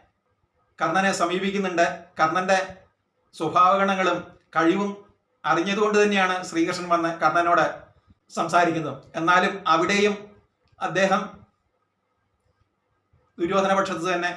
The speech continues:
ഉറച്ചു നിന്നു. ഇതുപോലെ തന്നെ യുദ്ധം തുടങ്ങുന്നതിന് മുൻപ്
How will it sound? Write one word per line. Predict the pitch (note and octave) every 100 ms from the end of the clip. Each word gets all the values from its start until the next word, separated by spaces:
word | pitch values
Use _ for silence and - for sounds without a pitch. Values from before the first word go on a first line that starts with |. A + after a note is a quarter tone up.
| -
ഉറച്ചു | E3 E3
നിന്നു. | F3+ E3+ G3 A3+ - _ _ _ _ _ _ - -
ഇതുപോലെ | E3 F3 G#3+
തന്നെ | G#3 G3 G3+ G#3 - - _ _ _ -
യുദ്ധം | E3 D#3+ D#3 D#3 - _ _ _ _
തുടങ്ങുന്നതിന് | - F3+ F#3+ G3+ G3+ G3
മുൻപ് | F3+ F3 F#3